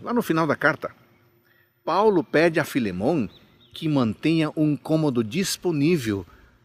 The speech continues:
para quando ele estiver apto a visitá-lo. E desta forma, nós encerramos a pequena carta de Filemão. O que temos aqui, amigos, neste capítulo, é um homem autenticamente cristão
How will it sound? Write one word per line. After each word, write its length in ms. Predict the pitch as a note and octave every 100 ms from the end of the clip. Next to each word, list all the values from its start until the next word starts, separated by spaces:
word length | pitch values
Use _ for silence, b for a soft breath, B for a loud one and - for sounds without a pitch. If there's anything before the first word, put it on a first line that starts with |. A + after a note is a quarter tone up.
| _ -
para 220 | B2 B2+
quando 340 | C3 A#2+ - -
ele 380 | D#3 F3 F3+ E3+
estiver 500 | D3+ - B2 B2+ C3 -
apto 480 | B2+ D3 - E3 D3+ _ _ _ _ _ _
a 100 | A#2+
visitá-lo. 640 | A2 F2 D#2+ - C#2 C2 - _ _ _ _ _
E 80 | G#3
desta 240 | G3+ F#3+ D3+
forma, 340 | D3 D#3+ E3 b b b b _
nós 180 | C3 C3
encerramos 560 | C#3 - G#2+ A#2+ A2+
a 60 | G2+
pequena 380 | - A2+ C#3 F#2+
carta 400 | - G#2 - G#2 b b b _ -
de 140 | G2+
Filemão. 500 | - A#2+ G2 E2+ D2+ - _ _ b b b b b _
O 100 | C4
que 120 | C4+
temos 320 | C4 B3+ F3+
aqui, 280 | A#2 - D#3
amigos, 440 | A2+ G2+ D#2 D2+ G2+
neste 240 | B2+ -
capítulo, 500 | G#2 - B2 F2 D2 - _ _
é 200 | C#3 C#3+ D3+
um 260 | D#3 C#3+
homem 400 | C3 C#3 C#3+ D3 -
autenticamente 1160 | B2 B2+ A#2+ _ G3 G#3+ - E3 C3+ C#3 C#3+ -
cristão 680 | B2 G#2+ - B2+ C3 F#2+